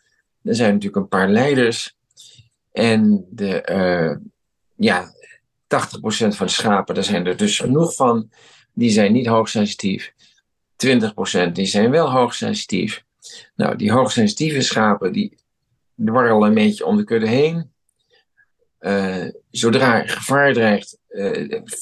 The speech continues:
zien ze dat als eerste en melden dat bij de leiders.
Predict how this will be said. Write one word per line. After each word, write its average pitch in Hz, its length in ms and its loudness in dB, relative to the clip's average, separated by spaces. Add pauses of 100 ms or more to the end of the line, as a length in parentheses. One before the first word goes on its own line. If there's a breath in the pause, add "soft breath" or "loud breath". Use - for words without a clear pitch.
(380)
zien 127 300 2
ze 101 120 -4
dat 101 180 2
als - 160 -8
eerste 117 520 0
en - 400 -2 (600 loud breath)
melden 123 500 4
dat 98 220 0
bij 104 180 2
de 110 100 0
leiders. 135 600 0